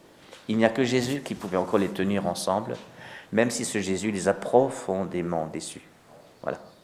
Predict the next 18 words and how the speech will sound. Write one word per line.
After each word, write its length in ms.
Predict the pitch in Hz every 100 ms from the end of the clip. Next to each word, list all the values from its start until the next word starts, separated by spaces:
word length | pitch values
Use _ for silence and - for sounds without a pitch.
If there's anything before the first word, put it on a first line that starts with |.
| - _ _ _ - _ - - - - - - -
Et 80 | 113
alors, 140 | 175
il 60 | 160
se 140 | 117
passe 280 | - 143 -
quelque 200 | 117 -
chose 220 | 113 104
d'extraordinaire. 800 | 92 - - 82 82 76 76 73 - - - - _ _ - - - - - - - - -
Il 220 | 127 131
leur 240 | 131 131 117
dit, « 400 | 120 139 185 -
La 180 | 104 110
paix 440 | 113 - 156 165 156
soit 300 | - 120 110
avec 260 | 98 92
vous, 340 | 85 98 90 -
shalom 580 | - 95 101 87 73 65
aleichem. » 560 | 87 87 82 71 71